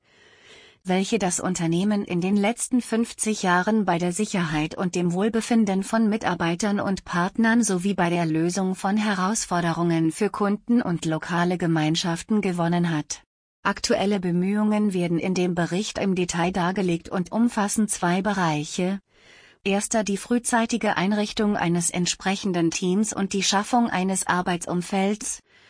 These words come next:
in dem die Sicherheit gemäß den Vorgaben der Gesundheitsbehörden verschiedener Länder an erster Stelle steht.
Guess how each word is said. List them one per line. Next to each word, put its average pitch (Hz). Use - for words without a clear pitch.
in 196
dem 190
die 180
Sicherheit 170
gemäß 160
den 175
Vorgaben 190
der 185
Gesundheitsbehörden 180
verschiedener 240
Länder 170
an 185
erster 226
Stelle 214
steht. 170